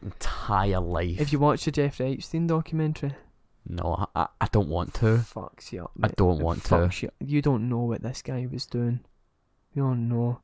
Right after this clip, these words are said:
Speaker 2: He would, the first episode starts, right? And it starts on this survivor of Epstein.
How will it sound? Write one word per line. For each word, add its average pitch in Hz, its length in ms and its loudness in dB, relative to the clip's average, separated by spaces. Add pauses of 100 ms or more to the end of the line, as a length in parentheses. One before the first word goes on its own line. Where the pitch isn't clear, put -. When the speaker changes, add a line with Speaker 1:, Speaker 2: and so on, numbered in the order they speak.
Speaker 2:
He - 100 -8
would, 131 280 -2 (800)
the 143 380 4 (200)
first 185 360 6
episode 180 400 4
starts, - 520 0
right? 131 320 2 (1300)
And 131 140 2
it 101 100 2
starts - 380 4
on 147 140 6
this 139 160 0
survivor 143 640 4 (160)
of 143 120 0
Epstein. 135 460 0